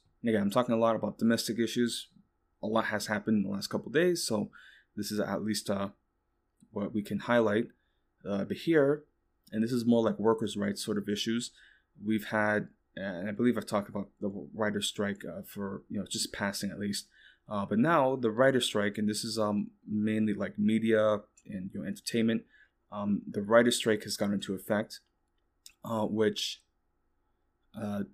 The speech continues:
or, like, the writers' actors' strike, so a joint strike. This is the first since the sixties, okay? So this has been a long time since we've had a joint, uh, strike, writers' and actors' strike. And, you know, some people, they might, like, brush this aside, you know?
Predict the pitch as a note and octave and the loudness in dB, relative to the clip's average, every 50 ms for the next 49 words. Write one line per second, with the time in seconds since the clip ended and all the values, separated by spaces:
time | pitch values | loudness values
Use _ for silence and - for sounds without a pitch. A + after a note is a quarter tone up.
0 | _ _ _ - A#2 A2+ - - - G#2 G2+ - - A2 G2+ A2+ A#2+ B2 B2+ C3+ | _ _ _ 0 0 0 0 0 -4 -6 -4 -4 -4 -2 2 4 4 4 6 4
1 | C3 B2 - - G#2 A#2+ B2 - - - - - - - - - - - - - | 2 2 0 0 0 0 0 0 -2 -6 -6 -6 -6 -8 -8 -10 -10 -10 -10 -10
2 | - - - _ - - - G2 F2+ F#2 - - - B2+ B2+ B2+ B2 - - - | -12 -14 -16 _ -14 -10 -8 -8 -8 -8 -6 0 0 2 2 2 -2 -4 -4 -6
3 | G2 G2 F#2+ - - - - A2 G#2 A2 A2 G#2+ A2 G#2 G2+ G2+ - - B2 B2 | -6 -6 -8 -12 -18 -20 -20 -10 -6 -4 -4 -4 -4 -4 -6 -6 -2 0 0 0
4 | A#2+ - - A2 G2+ - - - - - A#2 - - - - F#2 - - G2 - | 0 0 -4 -6 -6 -6 -8 -10 -6 -6 -6 -6 -8 -10 -14 -14 -12 -12 -10 -6
5 | A2 G#2+ G#2+ - G2+ G2+ G#2+ A2+ A#2+ B2 A2+ G#2+ G#2+ A2 B2 C#3+ D#3 D3+ - - | -6 -4 -4 -4 -6 -6 -4 -2 0 0 0 0 0 0 0 0 -2 -4 -2 0
6 | C3+ A#2+ G#2 - - - _ _ _ _ _ _ _ _ - A2 G#2+ - G#2 A2 | 0 0 0 -2 -6 -12 _ _ _ _ _ _ _ _ -6 -6 -6 -4 -2 -2
7 | G#2+ G2+ A2+ G#2 G2+ G2 - - _ _ _ _ _ _ _ - - G#2 G2 - | -4 -2 -2 -2 -2 -4 -4 -8 _ _ _ _ _ _ _ -12 -10 -8 -2 2
8 | A2+ A2+ A2 F#2+ - - _ - - G#2 G2+ - - - - G2+ F#2 - - - | 2 2 2 0 -2 -6 _ -16 -14 -10 -6 -6 -4 -2 -2 -4 -4 -6 -10 -8
9 | G2 G#2+ G#2 G#2 G#2 G#2 G2+ G2 - G#2 G#2+ G2+ F#2 G2+ G#2 - - - - - | -4 -2 -2 0 0 0 -2 -2 -4 -6 -6 -4 -4 -6 -6 -8 -10 -12 -10 -8
10 | - G2 F2+ - - _ _ _ _ _ _ _ _ _ _ - A2 A2+ A2 A2 | -6 -6 -8 -8 -12 _ _ _ _ _ _ _ _ _ _ -2 0 2 2 4
11 | A2 G#2+ G2+ G2+ - _ _ _ _ _ _ _ - B2+ B2+ A#2+ A#2 A2+ A2 A2 | 4 2 2 0 -4 _ _ _ _ _ _ _ 0 2 4 4 4 4 2 0
12 | - _ _ _ _ _ _ _ _ _ _ _ _ _ _ _ _ _ _ _ | -4 _ _ _ _ _ _ _ _ _ _ _ _ _ _ _ _ _ _ _
13 | _ _ _ _ _ _ _ _ _ - - D#3+ D#3+ D#3+ - E3+ D#3 D3+ D#3+ D#3+ | _ _ _ _ _ _ _ _ _ -2 0 0 2 2 2 0 0 2 2 2
14 | D#3 C3+ B2+ A#2+ B2 B2+ C3 B2 A#2+ A2+ G#2+ G2+ - _ C3 B2 B2 - - A#2 | 4 4 6 6 6 4 4 2 2 0 0 -2 0 _ 4 4 4 4 0 -2
15 | - - G#2 - - A2 G2 F#2+ G2 G2 F#2+ G#2+ G#2+ G#2 G#2 - | -4 -4 -4 -4 -4 -4 -4 -4 -6 -6 -4 -4 -2 -4 -4 -6